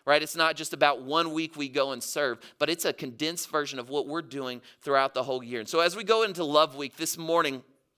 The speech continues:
I, I think it's important for us to remember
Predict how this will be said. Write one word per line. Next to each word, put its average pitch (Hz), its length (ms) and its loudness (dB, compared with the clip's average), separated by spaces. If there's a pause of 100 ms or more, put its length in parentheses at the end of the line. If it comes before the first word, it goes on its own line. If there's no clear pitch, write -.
(460)
I, 156 240 4
I - 20 -2
think 214 160 -2
it's 180 120 2
important 175 360 -2
for 175 80 4
us 165 120 2
to 156 100 -4
remember 147 640 0